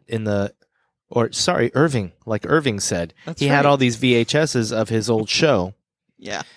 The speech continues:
Speaker 1: And they would show pieces of those show, of that show in between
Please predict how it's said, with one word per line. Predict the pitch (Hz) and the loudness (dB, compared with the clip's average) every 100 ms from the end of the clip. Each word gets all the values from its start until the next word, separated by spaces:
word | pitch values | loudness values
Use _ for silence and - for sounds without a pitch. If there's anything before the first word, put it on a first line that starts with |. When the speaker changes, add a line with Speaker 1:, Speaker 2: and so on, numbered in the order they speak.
| _ _ _ _ - | _ _ _ _ -2
Speaker 1:
And | 120 117 117 113 | 2 2 2 2
they | 127 | 2
would | 123 127 | 2 2
show | - 151 139 131 - - | 2 4 4 2 -2 -4
pieces | 170 - 131 | -2 -2 -2
of | 123 | 0
those | 117 117 110 | 2 2 2
show, | - 160 127 117 123 | 0 2 2 0 -2
of | - 120 | -2 0
that | 117 113 | 0 0
show | - 190 147 113 117 | 0 2 4 2 0
in | 127 120 | -2 -2
between | - 131 120 113 110 | -4 -2 -2 -4 -8